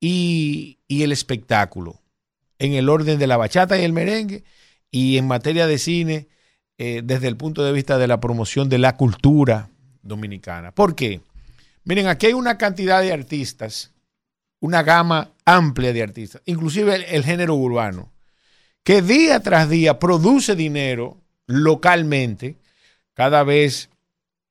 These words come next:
que se realiza una actividad artística en cualquiera de los órdenes privados o públicos, en el orden interno y en el orden externo cada vez que se presentan en los diferentes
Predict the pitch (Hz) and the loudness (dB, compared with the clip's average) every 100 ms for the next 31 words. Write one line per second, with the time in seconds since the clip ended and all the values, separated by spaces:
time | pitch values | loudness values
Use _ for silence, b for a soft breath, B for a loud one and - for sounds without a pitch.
0 | _ _ - 135 117 135 113 120 127 135 | _ _ -8 -4 -2 -2 -2 -2 -2 0
1 | 143 143 131 - 131 127 127 120 110 143 | -2 -2 -4 -6 -4 0 0 0 -2 -6
2 | 127 123 127 127 143 123 107 - 170 156 | -8 -6 -4 -4 0 0 0 -2 2 2
3 | 143 120 143 131 120 - 117 127 151 156 | 2 -2 -4 -4 -6 -4 0 2 4 2
4 | 135 139 110 98 117 _ _ _ _ _ | 0 -2 -4 -8 -14 _ _ _ _ _
5 | _ _ _ _ _ _ - 180 175 175 | _ _ _ _ _ _ -4 2 4 4
6 | 208 214 190 165 151 127 113 117 - _ | 4 2 0 -2 -2 -2 -4 -10 -14 _
7 | _ _ _ _ _ _ _ _ _ _ | _ _ _ _ _ _ _ _ _ _
8 | - 190 226 233 214 269 311 311 285 190 | -4 2 4 4 6 6 6 4 2 0
9 | - 202 190 175 156 156 170 196 185 185 | 0 4 6 6 2 2 2 4 4 2
10 | 180 180 175 156 147 160 151 143 131 127 | 0 -4 -4 -4 -4 -4 -4 -4 -4 -4
11 | 123 120 113 131 139 143 - | -6 -6 -6 -8 -8 -8 -10